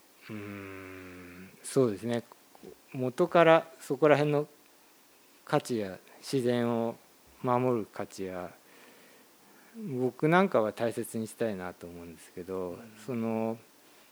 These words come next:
Speaker 1: まあ、木切ったり、苔剥がしたり、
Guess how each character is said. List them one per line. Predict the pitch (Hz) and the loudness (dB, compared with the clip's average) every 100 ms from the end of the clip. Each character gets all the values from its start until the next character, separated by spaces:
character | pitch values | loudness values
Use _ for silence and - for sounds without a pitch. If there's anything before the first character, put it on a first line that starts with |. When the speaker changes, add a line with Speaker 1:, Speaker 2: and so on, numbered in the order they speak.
| - | -6
Speaker 1:
ま | 208 196 143 - | 4 6 6 2
あ、 | 466 - - - - - 370 - - 466 - - - - - - - - - - - | -14 -20 -20 -20 -20 -20 -20 -20 -20 -20 -20 -20 -20 -20 -20 -20 -20 -20 -20 -20 -16
木 | - 254 196 | 0 2 2
切 | - 196 | -2 -4
っ | |
た | - - 107 | -2 -2 -2
り、 | 92 90 - - - - - - - - | -4 -10 -16 -20 -20 -20 -20 -20 -20 -6
苔 | 151 233 | 0 2
剥 | 131 120 | 2 2
が | 139 | 0
し | - | 0
た | 107 | -6
り、 | 85 | -6